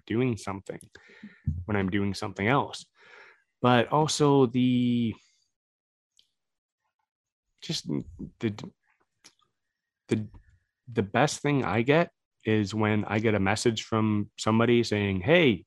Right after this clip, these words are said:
you brighten, brighten my day with your stupid dad,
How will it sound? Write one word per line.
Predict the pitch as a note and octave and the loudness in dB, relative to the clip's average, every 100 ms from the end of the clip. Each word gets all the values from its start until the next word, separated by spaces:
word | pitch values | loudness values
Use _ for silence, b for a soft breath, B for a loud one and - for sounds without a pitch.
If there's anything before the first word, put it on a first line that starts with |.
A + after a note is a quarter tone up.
| _ | _
you | G#2+ A2 | -4 0
brighten, | A#2 B2+ B2 A2+ G2+ - _ | 4 2 2 0 -2 -8 _
brighten | A#2+ A#2+ | 2 2
my | A2+ A2 | 2 2
day | A2+ A#2+ | 2 2
with | G2+ - | 2 0
your | G2+ F#2+ | 0 0
stupid | - - A2 G2 | -2 0 0 0
dad, | F#2+ G2+ A2 | 0 2 2